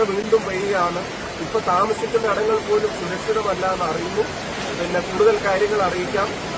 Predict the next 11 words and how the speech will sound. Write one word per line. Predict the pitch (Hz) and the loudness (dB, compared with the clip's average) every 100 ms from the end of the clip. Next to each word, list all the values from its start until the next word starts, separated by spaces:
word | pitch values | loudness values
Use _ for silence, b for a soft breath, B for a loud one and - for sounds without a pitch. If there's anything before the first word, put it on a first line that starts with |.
| 170 180 | -4 4
ഇവിടുത്തെ | 220 240 240 233 | 6 6 6 6
അവസ്ഥയും | 214 240 - 233 156 - - - - - - 165 | 6 2 4 2 2 -4 -10 -10 -10 -10 -8 -2
ഞാൻ, | 180 202 214 202 - 175 170 | 0 0 0 -2 -6 -6 -6
പിന്നെ, | 175 170 170 175 170 | -4 -2 -2 -2 -2
ആ, | 165 165 175 | 0 0 2
ആ, | 175 175 | 0 0
പൊതുജനങ്ങളുടെയും | 185 208 220 220 214 202 208 208 | -4 0 2 2 0 0 0 -2
ഇവിടുത്തെ | 196 202 185 | -4 -2 0
ഭരണകൂടത്തിന്റെയും | 185 214 202 208 208 196 196 180 | 0 0 0 -2 -4 -4 -4 -4
മുമ്പാകെ | 180 185 190 196 180 - - | -2 0 0 0 -4 -6 -2
കൊണ്ടുവരികയാണ്. | 180 202 208 175 156 131 | 2 6 6 6 0 -2